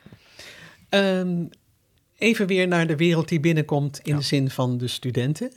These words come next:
Speaker 1: die hier, eh, binnenkomen. Wat voor kansen dienen zich aan met de komst van,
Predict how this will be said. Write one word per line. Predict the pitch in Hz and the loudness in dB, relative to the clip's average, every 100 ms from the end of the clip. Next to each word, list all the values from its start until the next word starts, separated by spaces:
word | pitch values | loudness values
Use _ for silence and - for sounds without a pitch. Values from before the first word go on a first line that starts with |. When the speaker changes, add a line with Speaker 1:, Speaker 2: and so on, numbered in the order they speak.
| - | -10
Speaker 1:
die | 151 165 | -6 -4
hier, | 165 156 147 | -2 -4 -4
eh, | 147 143 | -4 -4
binnenkomen. | 151 147 139 131 131 147 254 _ _ _ _ _ _ _ _ | -2 -2 -2 -4 -4 -6 -10 _ _ _ _ _ _ _ _
Wat | 233 226 | -6 -4
voor | 220 - _ | -10 -10 _
kansen | 285 302 294 - 131 | -2 -2 -2 -4 -2
dienen | 151 147 135 | 0 0 0
zich | 127 117 | -4 -6
aan | - 151 131 151 220 247 _ - | -4 -2 -2 -2 -4 -8 _ -8
met | 160 160 160 - | -4 -4 -4 -10
de | 143 | -10
komst | - 220 240 226 - | -4 0 0 -2 -8
van, | - 170 156 156 | -4 -2 0 -2